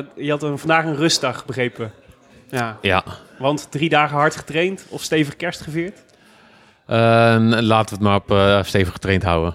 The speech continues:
Speaker 1: Stevig
Speaker 2: Ja.
Speaker 1: getraind, ja? Wat
Speaker 2: Nee.
Speaker 1: doe, wat, wat, wat doet een renner tijdens de feestdagen eigenlijk?
Speaker 2: Eh, nou, over het algemeen rijd ik naar de familie toe en weer terug.
Speaker 1: Ja.
Speaker 2: En, en, eh, als het heel mooi gaat, dan rijd ik van de familie naar de familie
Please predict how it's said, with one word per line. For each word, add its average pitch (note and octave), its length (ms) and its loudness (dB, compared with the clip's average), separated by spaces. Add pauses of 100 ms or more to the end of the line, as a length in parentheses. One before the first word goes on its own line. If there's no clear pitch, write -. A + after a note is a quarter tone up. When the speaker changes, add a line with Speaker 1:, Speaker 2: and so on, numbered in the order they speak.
Speaker 1:
Stevig D#3 380 -4
Speaker 2:
Ja. G2 140 2
Speaker 1:
getraind, A#2 200 -4 (160)
ja? C#3+ 280 0 (100)
Wat D#3 140 0
Speaker 2:
Nee. F#3 100 2
Speaker 1:
doe, F3+ 100 -2
wat, E3 180 0
wat, D#3+ 260 -4
wat D3+ 240 -6
doet E3 140 -6
een D3+ 160 -6
renner D3 280 0
tijdens C#3+ 260 -4
de C#3 60 -12
feestdagen C#3 580 -6
eigenlijk? D3 300 -8 (500)
Speaker 2:
Eh, G#2+ 160 0
nou, G#2 640 4
over A#2 120 2
het G#2 100 -4
algemeen C3 300 0
rijd B2 200 2
ik - 100 -10
naar A2 200 2
de G#2+ 60 -4
familie A2+ 360 -2
toe G2 240 0
en F#2 100 -2
weer F#2 120 -4
terug. - 420 -4 (460)
Speaker 1:
Ja. - 80 -6
Speaker 2:
En, F#2 200 -2
en, F2 300 -2 (120)
eh, F2 340 -4
als F#2 140 -2
het - 140 -8
heel A#2 140 4
mooi A#2 200 4
gaat, A2+ 240 0
dan G#2+ 260 0
rijd G#2 220 0
ik - 60 -14
van G#2+ 160 0
de G2+ 80 0
familie A2 460 -2
naar G2+ 160 -2
de F#2 80 -8
familie G#2+ 540 -10